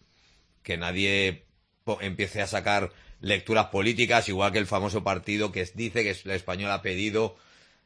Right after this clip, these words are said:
en, a la Federación Española que juegue la selección en, en Cornellá. A mí, personalmente, me da lo mismo, puede jugar o no puede jugar, también ha jugado la catalana, es decir, no hay ningún problema.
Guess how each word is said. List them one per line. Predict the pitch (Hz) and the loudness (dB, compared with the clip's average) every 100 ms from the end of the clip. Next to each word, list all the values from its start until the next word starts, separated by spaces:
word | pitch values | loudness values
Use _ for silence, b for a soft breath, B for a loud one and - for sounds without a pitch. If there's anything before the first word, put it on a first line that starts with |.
| - - | -18 -12
en, | 92 - | -10 -4
a | 95 | -2
la | 90 | 0
Federación | 95 90 98 | -2 0 -2
Española | 98 101 101 107 | 0 0 0 0
que | 98 | -2
juegue | 98 104 | -2 -2
la | 95 | 0
selección | 92 87 95 98 | -2 -4 -4 -2
en, | 95 90 82 78 | -2 -4 -6 -10
en | 85 | -10
Cornellá. | 85 80 82 107 98 - _ _ _ _ _ _ - | -8 -8 -2 0 0 -4 _ _ _ _ _ _ -6
A | 87 | 0
mí, | 135 160 | 0 0
personalmente, | 101 95 92 104 113 | -2 -4 -4 -2 -2
me | 92 | -2
da | 92 | 0
lo | 92 | 0
mismo, | 90 123 110 85 | 0 -2 -2 -4
puede | 95 92 | -4 -4
jugar | - 95 123 | -4 -2 -2
o | |
no | 104 | -4
puede | 90 82 | -6 -6
jugar, | 90 113 104 | 0 0 0
también | 90 90 | -2 -6
ha | |
jugado | 92 87 | -6 -6
la | 82 | -6
catalana, | 78 85 117 98 | -6 -2 -2 -2
es | 80 | -6
decir, | 82 92 82 | -8 -6 -6
no | 71 87 95 | -8 -8 -6
hay | 98 | -6
ningún | 87 80 | -8 -8
problema. | 82 101 131 82 | -4 -4 -2 -6